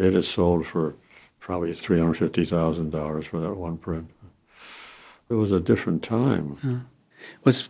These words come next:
Speaker 2: one part of the business plan that you chose to limit the edition size?
Speaker 1: Oh, yeah, going back to the subscription. So what happened was, uh, we were an amazing success, and every,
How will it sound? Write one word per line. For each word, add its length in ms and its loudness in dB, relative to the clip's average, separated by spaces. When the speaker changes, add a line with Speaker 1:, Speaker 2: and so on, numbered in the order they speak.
Speaker 2:
one 180 8
part 180 4
of 60 2
the 60 -4
business 280 2
plan 280 4
that 100 4
you 220 4
chose 380 4
to 140 0
limit 400 8
the 300 4
edition 460 4
size? 480 2
Speaker 1:
Oh, 80 10
yeah, 180 10
going 240 6
back 220 2
to 100 -2
the 220 0
subscription. 720 0
So 440 6
what 300 2
happened 420 4
was, 400 2
uh, 120 0
we 120 4
were 140 6
an 100 8
amazing 540 6
success, 580 -2
and 120 -6
every, 340 -4